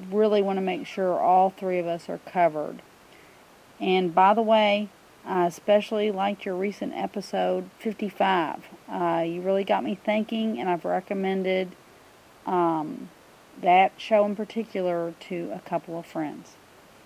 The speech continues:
Uh, thanks for all you're doing.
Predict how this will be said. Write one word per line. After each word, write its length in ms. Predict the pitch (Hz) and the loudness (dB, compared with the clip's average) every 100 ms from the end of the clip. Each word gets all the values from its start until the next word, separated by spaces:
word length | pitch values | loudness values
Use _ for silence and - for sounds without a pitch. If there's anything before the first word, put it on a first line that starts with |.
| - - - - - - - | -20 -20 -20 -20 -20 -16 -8
Uh, 140 | 185 | -6
thanks 640 | - 226 220 220 - - - - - - - | 2 4 4 0 -12 -20 -20 -20 -20 -20 -20
for 300 | - 180 165 | -8 -2 2
all 140 | 185 | 2
you're 160 | 202 208 | 2 -2
doing. 400 | 208 196 165 170 | -2 0 -2 -6